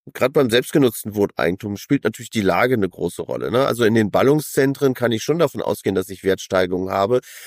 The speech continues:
Umso mehr ich so in strukturschwache ländliche Regionen komme, wo der Markt ein bisschen dünner ist,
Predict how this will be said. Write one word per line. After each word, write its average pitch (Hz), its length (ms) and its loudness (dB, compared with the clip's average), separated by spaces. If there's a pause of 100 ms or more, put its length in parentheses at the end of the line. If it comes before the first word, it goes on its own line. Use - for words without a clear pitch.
(180)
Umso 120 300 0
mehr 127 500 4
ich 113 200 0
so 113 120 0
in 80 100 -4
strukturschwache 123 1160 0
ländliche 123 580 0
Regionen 101 460 0
komme, 113 400 2
wo 110 80 0
der 104 160 0
Markt 104 360 -2
ein 117 60 -4
bisschen 101 300 -4
dünner 127 280 2
ist, - 280 -4